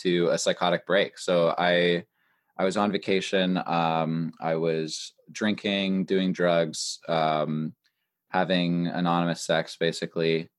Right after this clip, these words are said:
Um, and, um, it was just, it, all of those factors led to me, um, just losing it. I started to hallucinate and, um, left my friends, went to a motel,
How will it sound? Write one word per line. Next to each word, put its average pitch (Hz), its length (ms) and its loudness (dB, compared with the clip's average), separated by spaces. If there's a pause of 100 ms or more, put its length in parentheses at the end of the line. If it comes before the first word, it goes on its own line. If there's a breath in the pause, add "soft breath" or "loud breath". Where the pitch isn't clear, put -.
(140)
Um, 80 760 -2 (260)
and, 85 680 -2
um, 80 680 0 (580)
it 104 120 0
was 110 200 2
just, - 320 -4
it, 104 220 0 (160)
all 104 220 4
of 101 80 0
those 98 540 0
factors 95 600 0
led 87 200 0
to - 120 -4
me, 87 400 2
um, 80 600 0 (500 soft breath)
just - 340 -8 (100)
losing 95 380 2
it. 78 160 0
I 85 60 0
started 85 300 0
to 82 120 -4
hallucinate 87 680 0 (100)
and, 82 560 0
um, 78 680 0 (880 soft breath)
left 95 300 -2
my 92 120 2
friends, 95 460 2
went 90 200 0
to - 80 -4
a 90 40 2
motel, 87 720 2